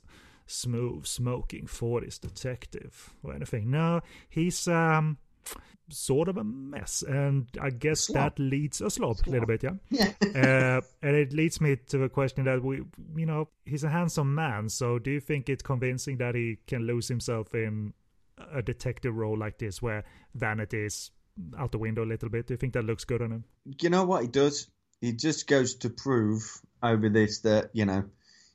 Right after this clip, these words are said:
Speaker 2: he can take that, and he can take that role, and he can deliver that, and, and he does with this film, and he carries it well.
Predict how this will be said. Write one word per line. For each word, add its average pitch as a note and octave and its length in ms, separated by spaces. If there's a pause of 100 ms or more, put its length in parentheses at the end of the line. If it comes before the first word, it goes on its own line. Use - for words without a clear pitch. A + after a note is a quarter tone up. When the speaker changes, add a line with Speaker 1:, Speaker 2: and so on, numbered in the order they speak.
Speaker 2:
he A#2+ 140
can A#2 200
take A2+ 340
that, G2+ 220
and G2+ 80
he G#2 80
can G#2+ 160
take G#2 260
that F#2 220
role, F#2+ 400
and G2 320
he G#2 140
can G2 400
deliver A2 420
that, A2+ 340
and, G#2 140
and A2 220
he A2 80
does G#2+ 280
with G#2 160
this G#2+ 220
film, B2 300
and A#2+ 120
he A#2 140
carries A2+ 400
it A2+ 160
well. A2+ 320